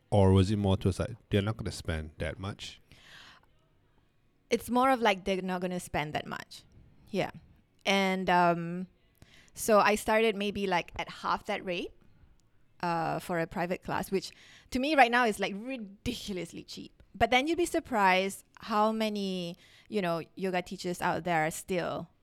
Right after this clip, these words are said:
Speaker 2: asking for that rate, you know?
Speaker 1: Yeah.
Speaker 2: S-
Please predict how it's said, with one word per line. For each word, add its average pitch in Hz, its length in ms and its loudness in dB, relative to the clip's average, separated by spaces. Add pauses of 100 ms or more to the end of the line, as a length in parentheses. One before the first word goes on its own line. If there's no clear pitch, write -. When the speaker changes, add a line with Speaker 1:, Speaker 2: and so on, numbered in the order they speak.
Speaker 2:
asking 165 380 -6
for 156 140 -10
that - 220 -4
rate, - 240 -4 (720)
you 156 140 -10
know? 175 240 -8 (540)
Speaker 1:
Yeah. 90 160 -2 (200)
Speaker 2:
S- - 180 -16